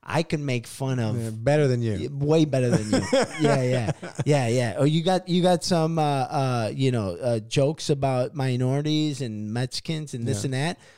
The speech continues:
Speaker 1: Well, guess what? I could, I could make fun of you way better than your, your little fucking shitty joke.
Speaker 2: <laughs> Yeah.
Speaker 1: And that's where a lot of that came from.
Speaker 2: Yeah.
Speaker 1: So, um, and, uh, and that's where you, you take the power away from them,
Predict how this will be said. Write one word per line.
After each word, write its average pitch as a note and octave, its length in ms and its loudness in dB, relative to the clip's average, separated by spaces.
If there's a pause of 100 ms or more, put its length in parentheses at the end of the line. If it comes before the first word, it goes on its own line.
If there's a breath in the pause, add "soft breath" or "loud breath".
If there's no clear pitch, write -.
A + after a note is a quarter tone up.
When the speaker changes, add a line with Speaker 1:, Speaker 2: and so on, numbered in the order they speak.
(140 loud breath)
Speaker 1:
Well, B2 80 -4
guess D3 260 -2
what? C#3 160 -4
I B2+ 140 -2
could, C3+ 220 -8 (140)
I C3 100 -6
could C#3 180 -8
make B2+ 260 -4
fun C3+ 240 -8
of B2+ 60 -8
you A#2+ 180 -6
way C3+ 400 0
better B2+ 300 -2
than G#2 320 -6
your, A#2+ 440 -2
your B2+ 240 -2
little A#2+ 280 -4
fucking G#2+ 320 -10
shitty A#2 340 -10
joke. A#2+ 320 -8 (180 loud breath)
Speaker 2:
<laughs> - 200 -6
Yeah. E3+ 80 6
Speaker 1:
And C#3+ 180 0
that's C#3+ 240 -2
where C#3+ 300 2
a C3+ 80 2
lot C3+ 180 -2
of C3 80 -2
that B2+ 200 -4
came E3+ 200 -8
from. A2 240 -12 (180)
Speaker 2:
Yeah. G#2+ 200 -6
Speaker 1:
So, C3 500 4
um, A#2+ 580 0
and, A#2 400 -4
uh, G#2 340 -4 (380 soft breath)
and B2 180 -6
that's C#3 200 0 (120)
where D3+ 100 -2
you, D3 220 -6
you D3+ 160 -4
take E3 360 -4
the - 80 0
power D#3+ 360 -2
away C#3 260 -2
from G#2+ 320 -8
them, C2 220 -14